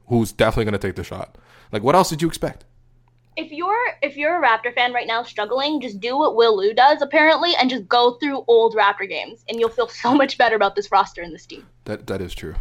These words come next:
Speaker 1: Yeah, that's, that's, <laughs> that's really good advice. Fred VanVleet was, like, the, would have been the best point guard the Raptors had for, like, a solid decade.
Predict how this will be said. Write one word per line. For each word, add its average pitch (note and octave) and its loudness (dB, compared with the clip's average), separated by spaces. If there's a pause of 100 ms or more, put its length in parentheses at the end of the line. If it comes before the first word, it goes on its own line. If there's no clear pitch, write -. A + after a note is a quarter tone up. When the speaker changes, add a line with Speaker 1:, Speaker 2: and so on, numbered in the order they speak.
(120)
Speaker 1:
Yeah, D#2 -16 (220)
that's, - -16
that's, A2+ -6
<laughs> - -6
that's - -10
really F#2 0
good A2 -4
advice. G2+ -8
Fred D#3 4
VanVleet C3+ 4
was, A2 0
like, A2 0
the, B2 -2 (220)
would B2 4
have B2 2
been B2+ 0
the B2 -2
best G#2+ -2
point A2 -2
guard G#2+ -2
the G2+ -2
Raptors G2+ -4
had F#2+ -8
for, - -8
like, F#2 -6
a F#2+ -6
solid F#2 -6
decade. - -8